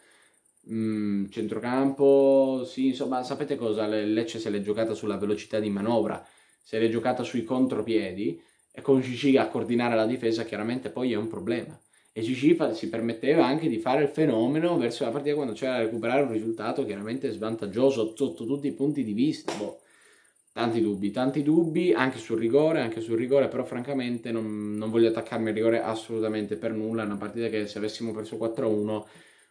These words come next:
nulla da dire, cioè è vergognoso, ragazzi, con Lecce in casa non puoi perdere due a uno, non puoi. Al di là del fatto che il Torino storicamente ha problemi con le piccole, non puoi.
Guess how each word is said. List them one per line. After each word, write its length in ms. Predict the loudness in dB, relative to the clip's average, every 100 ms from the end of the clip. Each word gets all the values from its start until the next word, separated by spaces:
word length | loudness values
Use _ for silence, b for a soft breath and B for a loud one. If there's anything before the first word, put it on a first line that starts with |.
| _
nulla 280 | -6 -2 0
da 100 | -2
dire, 360 | -4 -8 -10 -4
cioè 160 | 2
è 40 | 2
vergognoso, 540 | 2 -2 -4 -6 -10
ragazzi, 320 | -12 -14 -14
con 160 | -4 2
Lecce 340 | 4 2 0
in 80 | -4
casa 260 | -2 -2 -2
non 180 | -8 -4
puoi 180 | 0
perdere 380 | 0 -2 -10 -10
due 140 | -10 -10
a 20 |
uno, 260 | -12 -18 -18
non 180 | -8 -8
puoi. 200 | -6 -10 -14 b b b b
Al 180 | -2 0
di 100 | 4
là 220 | 4 6
del 140 | 6 4
fatto 340 | 2 0 0
che 80 | -4
il 80 | -4
Torino 340 | -2 2 2
storicamente 600 | 0 -6 -4 -2 -2 -4
ha 20 | -4
problemi 400 | -4 -2 0 0
con 120 | 0
le 80 | -2
piccole, 360 | -4 -6 -6
non 260 | -6 -6 -6
puoi. 280 | 0 0